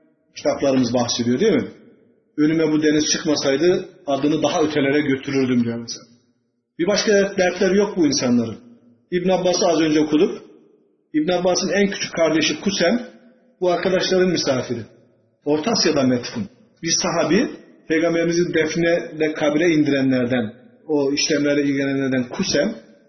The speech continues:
Abbas'ın oğlu, Orta Asya'da metfun.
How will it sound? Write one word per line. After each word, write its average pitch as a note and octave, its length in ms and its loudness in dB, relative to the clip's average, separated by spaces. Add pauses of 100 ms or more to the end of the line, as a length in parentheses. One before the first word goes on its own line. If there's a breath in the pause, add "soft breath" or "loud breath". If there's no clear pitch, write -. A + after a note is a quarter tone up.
(280)
Abbas'ın C3+ 440 -2
oğlu, B2+ 400 0 (520)
Orta C#3+ 260 -2
Asya'da D3+ 320 0
metfun. A#2+ 460 -2